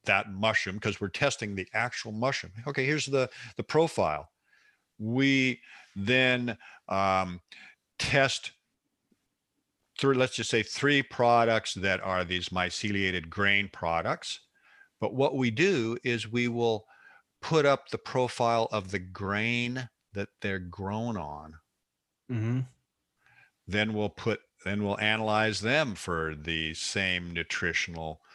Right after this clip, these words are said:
Speaker 1: components. And that's just called approximate analysis.
Speaker 2: Mm.
Speaker 1: Okay. These products track the grain perfectly.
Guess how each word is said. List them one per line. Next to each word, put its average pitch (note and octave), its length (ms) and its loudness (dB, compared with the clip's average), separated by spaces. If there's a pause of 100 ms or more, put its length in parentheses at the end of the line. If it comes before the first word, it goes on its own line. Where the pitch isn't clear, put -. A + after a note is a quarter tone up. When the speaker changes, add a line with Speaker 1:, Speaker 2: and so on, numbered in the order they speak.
(180)
Speaker 1:
components. F2+ 500 -4
And G2 100 -2
that's A#2 180 2
just - 160 -6
called F2 200 -6
approximate F#2 1000 -6
analysis. D#2 880 -8 (260)
Speaker 2:
Mm. A2+ 280 -2 (140)
Speaker 1:
Okay. E2+ 560 -2 (800)
These C3 400 2
products C3 840 2 (200)
track B2+ 840 2 (600)
the F#2 240 -2
grain F#2 840 -2 (1040)
perfectly. E2 1000 -4